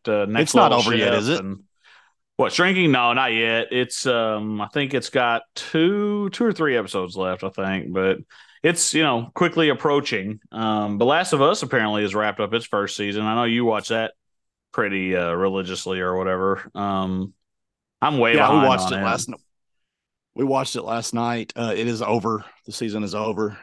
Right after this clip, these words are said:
Speaker 2: and it ends quite abruptly. I don't,
Speaker 1: Okay.
Speaker 2: uh, I don't know.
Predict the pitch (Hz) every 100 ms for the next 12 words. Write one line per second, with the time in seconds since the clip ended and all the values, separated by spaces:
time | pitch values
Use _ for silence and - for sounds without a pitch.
0 | - 101 95 - 110 110 - 110 101 95
1 | 107 104 107 107 - _ _ _ - 104
2 | 101 107 123 101 104 113 107 95 - -
3 | - _ _ _ _ _ _ _ _ _
4 | _ 117 110 104 120 120 120 120 117 113